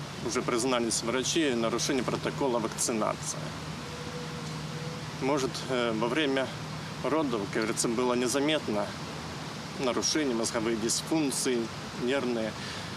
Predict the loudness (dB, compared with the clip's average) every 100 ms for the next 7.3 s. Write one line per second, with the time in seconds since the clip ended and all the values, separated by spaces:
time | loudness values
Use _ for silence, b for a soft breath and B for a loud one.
0 | -6 -2 0 2 0 0 -6 -2 2 2
1 | 2 2 4 2 2 2 2 2 2 0
2 | 0 0 0 0 2 2 2 2 2 2
3 | 0 -4 -8 -8 -8 -4 0 2 2 2
4 | 2 2 2 0 -2 -4 -4 -4 -6 -4
5 | 0 2 4 2 2 2 2 2 2 0
6 | 0 0 2 2 2 2 2 2 0 2
7 | 0 0